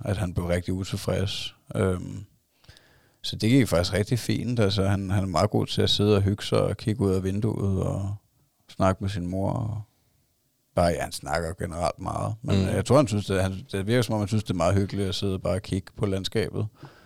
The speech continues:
Speaker 1: køre forbi. Og så falder han jo så i søvn. Altså, jeg tror, vi timede det. Altså,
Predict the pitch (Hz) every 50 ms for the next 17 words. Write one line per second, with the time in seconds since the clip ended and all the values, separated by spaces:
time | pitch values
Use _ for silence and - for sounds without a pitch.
0 | - _ _ - - 113 104 92 107 98 95 110 107 - - 117 _ _ _ _
1 | _ _ _ _ _ _ _ _ _ _ - 151 - - 98 98 95 87 82 -
2 | - - 90 80 82 85 82 80 78 - 90 87 85 82 - 104 101 80 82 90
3 | 85 85 - 85 87 - - 90 85 85 87 85 - - 82 80 80 85 90 87
4 | 87 85 78 87 87 - _ - - - - - - - - - - _ _ _
5 | _ _ _ _ _ _ _ - - 98 85 - 90 85 78